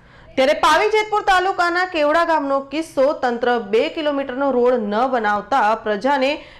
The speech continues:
પચીસ કિલોમીટરનો ફેરાવો કરીને જવું પડે છે. ત્યારે રાજકીય નેતાઓ ચૂંટણીના સમયે વચનોની લાણી આપી જાય છે, પરંતુ ચૂંટાયા પછી નેતાઓ આદિવાસી પ્રજા પ્રત્યે ઉદાસીન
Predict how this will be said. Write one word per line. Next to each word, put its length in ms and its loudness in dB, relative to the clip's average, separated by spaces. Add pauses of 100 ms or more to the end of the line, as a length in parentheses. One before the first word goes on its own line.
પચીસ 360 0
કિલોમીટરનો 580 -2
ફેરાવો 440 2
કરીને 420 -2
જવું 320 -2
પડે 200 -6
છે. 180 -4 (960)
ત્યારે 260 2
રાજકીય 520 2
નેતાઓ 680 0 (360)
ચૂંટણીના 540 0
સમયે 500 0
વચનોની 640 0
લાણી 420 0
આપી 260 -2
જાય 260 0
છે, 240 0
પરંતુ 340 -2
ચૂંટાયા 460 0
પછી 360 -4
નેતાઓ 580 0
આદિવાસી 600 -2
પ્રજા 360 0
પ્રત્યે 400 -2
ઉદાસીન 680 0